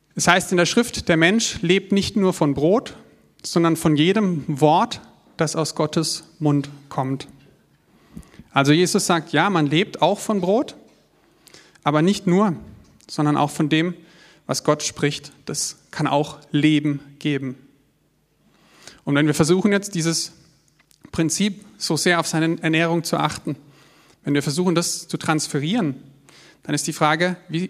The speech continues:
wie, wie sehr achten wir denn auf unsere geistige Ernährung?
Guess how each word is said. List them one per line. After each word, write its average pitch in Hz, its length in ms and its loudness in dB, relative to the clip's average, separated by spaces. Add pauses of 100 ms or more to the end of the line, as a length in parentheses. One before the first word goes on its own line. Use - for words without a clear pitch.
wie, 160 240 -2
wie 156 100 -4
sehr 165 380 -2 (320)
achten 151 320 -2
wir 165 80 0
denn 175 160 0
auf 156 100 -4
unsere 160 460 -2 (140)
geistige 165 580 -4 (340)
Ernährung? 139 720 -4